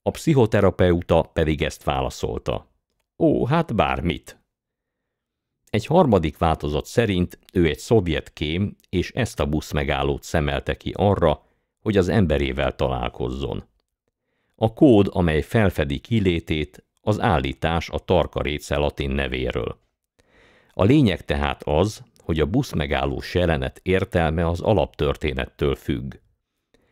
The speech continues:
Valójában mindegyik történet különböző értelmet ad az elhangzott mondatnak.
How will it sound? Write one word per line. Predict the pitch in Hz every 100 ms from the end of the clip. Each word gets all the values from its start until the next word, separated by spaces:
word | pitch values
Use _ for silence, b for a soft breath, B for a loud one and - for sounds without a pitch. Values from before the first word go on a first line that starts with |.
| _
Valójában | 127 139 117 107 98 101 92
mindegyik | - 131 95 76 73 -
történet | - 82 - 78 71 -
különböző | - 127 85 73 71 69 69
értelmet | - 82 76 67 65 64 78
ad | 80
az | 73 -
elhangzott | 78 71 71 65 67 -
mondatnak. | 65 65 62 - - 50 -